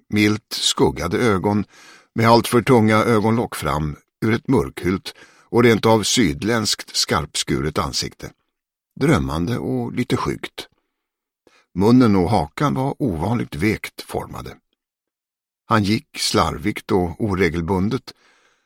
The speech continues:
medan Hansens smärta ben i de svarta strumporna stegade fram spänstigt och taktfast.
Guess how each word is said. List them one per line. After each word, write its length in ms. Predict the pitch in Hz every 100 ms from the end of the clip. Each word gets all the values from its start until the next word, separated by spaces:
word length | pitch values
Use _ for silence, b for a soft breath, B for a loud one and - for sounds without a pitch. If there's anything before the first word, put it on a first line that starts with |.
| _ _ _ _ _
medan 320 | 110 104 110 101
Hansens 640 | 107 117 - 131 - -
smärta 420 | - 117 - 117
ben 380 | 104 104 110 107
i 80 | 104
de 140 | 107
svarta 340 | 123 110 104
strumporna 600 | 92 117 90 71 92 107 B B B B
stegade 500 | - 113 104 120 120
fram 420 | 82 80 85 82
spänstigt 840 | - - 120 113 - - - -
och 180 | - 147
taktfast. 760 | 120 - - - - - -